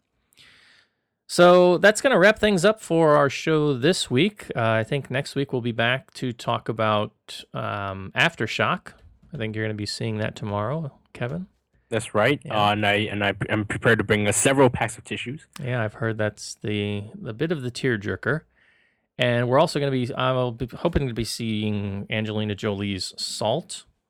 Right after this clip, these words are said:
Speaker 1: over the weekend, so we should be able to talk about both of those films next week. And whatever news of interest pops up between now and then. Uh, also on the horizon, we've got, uh, Inception and The Sorcerer's Apprentice at some point.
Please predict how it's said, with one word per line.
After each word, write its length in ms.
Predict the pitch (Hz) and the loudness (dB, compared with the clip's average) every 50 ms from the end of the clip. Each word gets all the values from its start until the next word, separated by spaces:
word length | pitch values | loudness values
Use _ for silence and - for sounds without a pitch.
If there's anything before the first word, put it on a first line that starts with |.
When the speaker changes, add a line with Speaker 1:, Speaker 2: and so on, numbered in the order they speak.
| _ _ _ | _ _ _
Speaker 1:
over 160 | 143 110 110 | -10 -8 -4
the 80 | 107 107 | -4 -2
weekend, 400 | 110 113 - 135 147 175 185 - | -2 -4 -4 -6 -6 -6 -6 -8
so 240 | - - 117 110 | -6 -4 -2 -2
we 140 | 110 110 110 | -2 -2 -4
should 220 | 110 - - 147 135 | -4 -6 -8 -6 -4
be 80 | 139 | -2
able 100 | 127 117 | -2 -2
to 80 | 107 101 | -4 -8
talk 260 | - - 117 113 - | -6 -4 -4 -4 -4
about 220 | 110 113 107 104 | -2 -2 -2 -2
both 220 | 117 113 123 123 120 | 0 -2 -2 -2 -2
of 100 | 107 98 | -2 0
those 240 | 107 110 123 127 - | 0 0 0 -2 -4
films 400 | - - 107 101 101 101 101 - | -6 -4 -4 -4 -4 -6 -6 -6
next 320 | 107 101 101 - - - | -4 -4 -4 -6 -4 -2
week. 380 | 113 139 190 - - - - _ _ _ _ _ _ _ _ _ _ _ _ _ _ _ _ | -2 -2 -2 -4 -8 -16 -20 _ _ _ _ _ _ _ _ _ _ _ _ _ _ _ _
And 640 | - 139 123 120 123 123 123 120 120 123 123 120 - - - - | -2 0 2 2 2 2 2 2 0 0 -2 -4 -6 -10 -14 -4
whatever 300 | - 143 143 147 131 127 | 2 4 4 6 6 4
news 720 | 117 120 127 139 143 143 165 208 220 214 - - - - - | 4 4 4 4 4 4 4 2 0 -2 -6 -8 -10 -8 -6
of 480 | 131 123 120 117 117 117 113 113 113 - | -4 -4 -2 -2 -2 -2 -4 -6 -8 -6
interest 520 | - 139 139 151 - 165 185 190 - - _ | -6 -4 -4 -2 -2 -4 -4 -4 -6 -12 _
pops 300 | - - 117 - - - | -6 -6 -6 -4 -4 -6
up 120 | 131 - | -6 -6
between 340 | - - - 120 117 113 107 | -8 -8 -6 -6 -4 -2 -2
now 180 | 107 104 104 104 | 0 0 0 -2
and 100 | 101 101 | -2 -4
then. 340 | 104 117 143 170 190 - - _ _ _ _ _ _ _ _ - | -4 -4 -4 -6 -6 -8 -10 _ _ _ _ _ _ _ _ -4
Uh, 160 | 123 117 120 | -2 0 2
also 280 | 123 131 135 - 147 | 2 0 2 2 2
on 100 | 135 127 | 2 2
the 60 | 123 113 | 2 2
horizon, 540 | 117 113 110 110 107 113 117 107 - 113 | 2 4 4 4 4 4 2 0 -2 -2
we've 200 | 113 110 - - | -2 -4 -4 -4
got, 500 | - 120 107 101 101 101 104 - - - - | -2 0 2 2 2 0 -2 -6 -12 -12 -10
uh, 240 | 110 104 101 98 101 | -8 -6 -6 -6 -6
Inception 880 | 113 107 98 98 92 - - 123 127 120 - - - 104 120 160 196 - _ _ _ _ _ _ _ _ _ _ _ _ _ _ _ | -6 -6 -6 -6 -8 -6 -4 -4 -4 -4 -6 -8 -8 -6 -6 -6 -8 -10 _ _ _ _ _ _ _ _ _ _ _ _ _ _ _
and 720 | 117 110 104 101 101 101 101 101 101 101 98 101 101 101 | -4 -4 -2 -2 -4 -4 -4 -4 -6 -6 -6 -8 -6 -6
The 80 | 101 95 | -6 -6
Sorcerer's 560 | - - - 143 143 131 - 135 127 120 104 | -4 -2 0 0 0 0 -2 -2 -2 -2 -2
Apprentice 1000 | 107 104 - - 113 110 131 - - 185 196 - - - - - - - - - | -6 -8 -2 0 0 0 0 -2 -4 -4 -4 -6 -10 -14 -16 -16 -18 -18 -14 -12
at 120 | - 127 - | -12 -12 -10
some 200 | - - 131 135 | -8 -8 -8 -8
point. 240 | - 165 208 240 | -8 -8 -10 -10